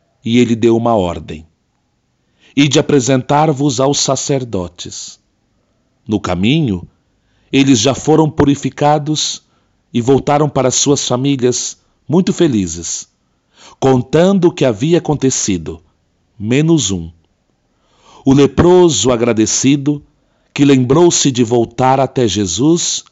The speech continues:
e dizer simplesmente, "Muito obrigado." E Jesus perguntou, "Mas não eram dez os que foram curados?" E disse,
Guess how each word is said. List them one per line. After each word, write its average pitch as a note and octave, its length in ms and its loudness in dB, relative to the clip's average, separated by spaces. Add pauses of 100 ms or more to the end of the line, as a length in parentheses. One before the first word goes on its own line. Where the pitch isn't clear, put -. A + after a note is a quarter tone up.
(440)
e C#3 80 0
dizer D#3 460 2
simplesmente, D3 1200 -2 (440)
"Muito D3+ 640 0
obrigado." B2 720 -2 (1300)
E C3+ 80 0
Jesus E3+ 340 2
perguntou, F3 800 -2 (840)
"Mas F3 220 0
não F3+ 160 0
eram C3+ 240 0
dez A#2+ 400 0
os A#2 140 -6
que A#2 100 -6
foram A2 300 -2
curados?" G2 840 -6 (840)
E C3+ 80 -2
disse, B2 540 -2